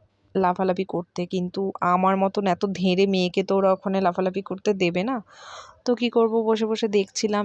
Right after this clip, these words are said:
এমন অনেক কিছু ছিল, ছোট ছোট রাইড ছিল বাচ্চাদের, যেগুলোতে আমারও ইচ্ছা করছিল চাপতে, কিন্তু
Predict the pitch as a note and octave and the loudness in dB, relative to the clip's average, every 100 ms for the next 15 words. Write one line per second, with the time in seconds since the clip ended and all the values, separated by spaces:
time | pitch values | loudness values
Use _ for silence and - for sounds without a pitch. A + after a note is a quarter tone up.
0 | G3+ G#3+ B3 A3+ A#3+ C4 C4+ C4+ C4+ C4 | 0 2 2 2 2 0 0 0 0 0
1 | B3 A#3 A3+ A#3 A#3 G#3+ G3+ - A3+ A3 | 2 2 0 2 4 4 2 0 2 2
2 | G3+ - A3 G#3 G#3 G#3 G#3+ A3 G3 G#3 | 2 0 0 2 2 2 2 2 4 2
3 | A3+ G#3 G3+ G3 - G3+ F#3+ F3 - F3 | 0 0 -2 -2 -4 -2 0 -2 -2 -4
4 | F3 F#3+ F#3+ | -2 -2 -2